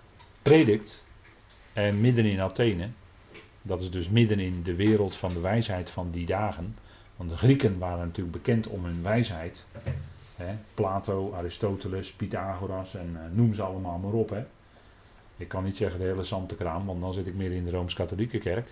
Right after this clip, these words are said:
Maar dat zijn de filosofen, hè, van de Grieken. De Grieken die zoeken wijsheid, zegt Paulus ook in één Korinthe één, maar hij heeft de wijsheid van de wereld te kijk gezet.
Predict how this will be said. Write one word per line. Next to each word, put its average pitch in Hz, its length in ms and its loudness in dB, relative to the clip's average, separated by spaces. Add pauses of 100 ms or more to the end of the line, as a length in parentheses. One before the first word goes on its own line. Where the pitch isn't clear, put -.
(460)
Maar 95 420 0 (260)
dat 98 340 0
zijn 92 220 0
de 87 60 -2
filosofen, 101 640 2
hè, 131 160 -4
van 101 200 -6
de 101 60 -6
Grieken. 95 500 0 (880)
De 95 100 -2
Grieken 92 480 2 (720)
die 95 240 -2
zoeken 87 340 0
wijsheid, 120 540 0
zegt 98 220 -6
Paulus 85 340 -2
ook 82 180 -6
in 92 80 -8
één 92 140 -8
Korinthe 87 380 -8
één, 95 180 -6
maar 85 120 -6
hij 87 80 -8
heeft 92 160 -8
de 87 80 -6
wijsheid 101 480 -2
van 92 120 -6
de 87 60 -4
wereld 104 260 -2
te - 80 -16
kijk 147 240 -6
gezet. 131 320 -10